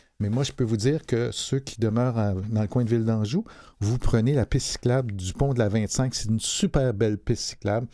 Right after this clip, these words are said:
et ça vous amène au même endroit. Une fois au bout de l'île Jésus, dans l'est, vous faites demi-tour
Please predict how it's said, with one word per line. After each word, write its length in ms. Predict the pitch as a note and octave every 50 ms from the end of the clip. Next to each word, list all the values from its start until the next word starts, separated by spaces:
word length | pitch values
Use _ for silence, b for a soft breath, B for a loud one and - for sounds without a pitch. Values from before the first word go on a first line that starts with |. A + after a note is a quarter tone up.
| B B B B -
et 60 | G#2
ça 160 | - - A#2
vous 140 | F#2+ F2+ F#2+
amène 240 | G2 F#2+ A2+ A#2 G#2+
au 40 | F2+
même 260 | G2 A2 A#2 A2 G#2
endroit. 340 | G2 F#2 E2 D#2 F2+ E2+ - _ _ _ E3 C#3 B B B B B B B B B B
Une 160 | B2 A#2+ B2
fois 320 | - - - G3+ F3+ - -
au 160 | A#2+ A#2 A2+ A2
bout 220 | A2+ F3 A#3 A3+
de 120 | C#3+ C3
l'île 500 | A#2+ G#2+ A2 B2+ C#3 C#3+ C3+ A#2+ G#2+ E2+ E2 b b b b b b b b b -
Jésus, 640 | A#2+ G#2 F#2+ F#2 G2+ G#2+ G#2 G2+ G2 G2+ C3 A3 C4 - - - _ b b b b b b G#2+
dans 200 | G#2+ G#2 G2 F#2
l'est, 440 | G#2 C#3+ A3+ A#3+ - - - - b b b b b b
vous 140 | - A2 -
faites 240 | - B3 A#3+ F3+
demi-tour 720 | E3 D3+ C#3+ C3 A2+ - - E2+ G2+ F3+ C4+ C#4+ C4 -